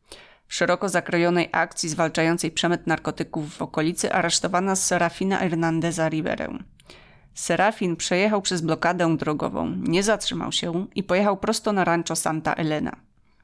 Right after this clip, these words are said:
Rancho było używane przez rodzinę Hernandezów do przemytu narkotyków, jednak Serafin zupełnie nie przejmował się tym, że prowadził do niego policję jak po sznurku.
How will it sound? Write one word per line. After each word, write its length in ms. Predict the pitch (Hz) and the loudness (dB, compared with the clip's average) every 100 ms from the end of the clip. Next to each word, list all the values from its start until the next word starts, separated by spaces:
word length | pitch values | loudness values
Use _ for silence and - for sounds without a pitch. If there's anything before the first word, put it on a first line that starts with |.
| _ - | _ -2
Rancho 380 | 190 202 254 | 2 2 2
było 220 | 254 226 214 | 2 4 4
używane 440 | 214 190 190 202 | 2 2 2 2
przez 220 | 185 180 | 0 0
rodzinę 420 | 170 170 180 185 170 | 0 0 2 2 2
Hernandezów 840 | 170 156 165 160 170 180 180 165 | 0 2 2 2 0 0 -2 -2
do 120 | 170 | -2
przemytu 460 | 160 - 175 175 165 | 0 0 0 0 0
narkotyków, 680 | 165 - 160 240 233 156 | 0 -2 -4 -2 -2 -2
jednak 300 | 160 165 165 | -2 -2 -2
Serafin 460 | - 180 190 196 190 | 0 0 0 0 -4
zupełnie 380 | 190 208 180 165 | 0 0 2 2
nie 120 | 160 | 0
przejmował 540 | - 170 170 151 156 | -2 -2 0 0 -2
się 140 | 160 156 | -2 -4
tym, 300 | - 180 185 - - - | -2 -2 -2 -8 -20 -10
że 160 | - 330 | -4 -2
prowadził 440 | - 254 220 190 | 0 2 2 0
do 180 | 180 - | 0 2
niego 340 | 175 156 170 | 2 4 2
policję 560 | 165 - 226 185 185 175 | 0 -2 0 0 0 -2
jak 160 | 165 170 | -4 -6
po 100 | - | -6
sznurku. 520 | - - - - - | -4 -2 -4 -8 -18